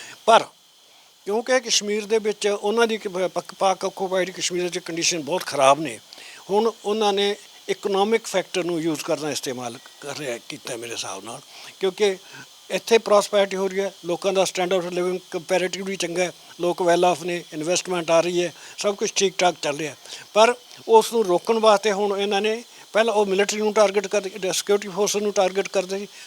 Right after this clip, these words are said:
ਹੁਣ ਉਹਨਾਂ ਨੇ ਇਕਨੋਮੀ ਨੂੰ ਟਾਰਗੇਟ ਕਰਨਾ ਸ਼ੁਰੂ ਕੀਤਾ ਤਾਂ ਕਿ ਇੱਥੇ ਵੀ ਉਸ ਤਰ੍ਹਾਂ ਦੀ ਗਰੀਬੀ ਫੈਲੇ ਜਿਸ ਤਰ੍ਹਾਂ ਪਾਕਿਸਤਾਨ ਦੇ ਵਿੱਚ ਹੈ,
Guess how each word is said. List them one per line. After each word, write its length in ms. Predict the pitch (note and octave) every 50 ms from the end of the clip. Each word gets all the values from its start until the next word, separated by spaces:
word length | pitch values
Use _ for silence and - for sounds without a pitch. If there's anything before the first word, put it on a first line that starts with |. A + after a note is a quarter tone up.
| - -
ਹੁਣ 140 | F#3+ G#3 G#3+
ਉਹਨਾਂ 300 | - F#3+ G3 G#3 G3 G3
ਨੇ 180 | G#3+ A3 A3 - - - - -
ਇਕਨੋਮੀ 440 | F#3 - - G3 G#3 A3 A3 A3 G#3
ਨੂੰ 120 | G#3 G3+
ਟਾਰਗੇਟ 320 | F#3 F#3 E3+ D#3 E3 E3+ D3+
ਕਰਨਾ 280 | C#3+ D#3 D3+ C#3+ C#3+
ਸ਼ੁਰੂ 220 | C3+ - D#3+ D3+ D3
ਕੀਤਾ 340 | D3 C#3+ C3+ - E3 E3+ F#3 - - - - - -
ਤਾਂ 140 | F3+ F#3+
ਕਿ 140 | F#3 G3+ A3 - -
ਇੱਥੇ 360 | G3 G3 F#3 - - A3+ A3
ਵੀ 180 | G#3+ G#3 G#3+ A3 G#3+ -
ਉਸ 180 | - G#3 G#3 F#3
ਤਰ੍ਹਾਂ 240 | - - G3+ G3 G3
ਦੀ 120 | G3+ G3+
ਗਰੀਬੀ 340 | F3+ E3+ D#3+ E3 E3+ E3+ F3+
ਫੈਲੇ 300 | D#3+ D3 E3+ E3+ F#3 F#3
ਜਿਸ 200 | F3 D#3+ F#3+ F3+ F3 - G3
ਤਰ੍ਹਾਂ 240 | F3 F3 F#3 F#3 F#3 - - - -
ਪਾਕਿਸਤਾਨ 440 | E3+ D#3+ D#3 - - F3+ D#3+ C#3+ C#3
ਦੇ 80 | C3+
ਵਿੱਚ 220 | C3 B2+ - - -
ਹੈ, 60 | F#2+